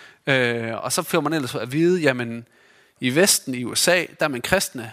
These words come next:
og der kan I jo selv se, hvordan de lever på M T V. Men her i, øh, her i Mellemøsten, der er vi, øh, der er vi jo muslimer. Øhm, og det er så det, man kan sige, den, den løgn eller misinformation, vi prøver at nedbryde igennem vores programmer. Fordi,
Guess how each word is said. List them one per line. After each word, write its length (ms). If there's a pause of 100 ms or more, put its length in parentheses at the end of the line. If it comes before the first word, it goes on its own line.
(120)
og 160
der 100
kan 120
I 20
jo 40
selv 220
se, 200
hvordan 240
de 80
lever 300
på 180
M 60
T 100
V. 240 (560)
Men 100
her 260
i, 160
øh, 260 (260)
her 80
i 40
Mellemøsten, 480
der 100
er 40
vi, 240
øh, 200
der 60
er 40
vi 80
jo 60
muslimer. 480 (680)
Øhm, 720 (880)
og 100
det 60
er 40
så 100
det, 260 (220)
man 180
kan 100
sige, 160
den, 420
den 340
løgn 280
eller 120
misinformation, 680
vi 60
prøver 260
at 60
nedbryde 420
igennem 200
vores 140
programmer. 340 (800)
Fordi, 440